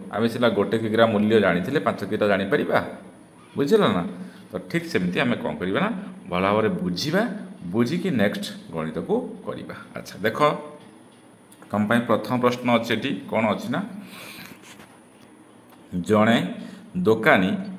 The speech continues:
ପଇଁଚାଳିଶ କିଗ୍ରା ଡାଲି ଧରି ବଜାରକୁ ବିକିବାକୁ ଗଲା। ଘରକୁ ଫେରି ଦେଖିଲା ଯେ ତା ପାଖରେ ବତିଶ ଦଶମିକ ସାତ ପାଞ୍ଚ କିଗ୍ରା ଡାଲି ବଳିଛି। ତେବେ ସେ ହାଟରେ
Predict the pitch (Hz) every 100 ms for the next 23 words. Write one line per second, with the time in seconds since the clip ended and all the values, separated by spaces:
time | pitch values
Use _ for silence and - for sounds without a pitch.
0 | - 101 110 113 - 160 - 156 160 147
1 | 151 143 92 82 95 101 120 143 113 139
2 | 98 98 95 101 - 78 92 90 123 131
3 | - 95 - - - 82 98 98 101 131
4 | 127 127 120 87 65 - - - - -
5 | - - - 87 - 113 135 156 156 151
6 | 98 131 - 156 180 104 202 - - -
7 | - 147 - - 131 113 - - - -
8 | 78 80 98 - - 165 170 123 101 -
9 | 131 151 - 98 - - - - 110 123
10 | 143 - 139 143 143 143 104 90 131 123
11 | 107 - - - - 95 107 139 120 -
12 | - 87 95 92 101 92 - - - -
13 | - - 120 135 127 135 - - - 110
14 | 101 101 147 117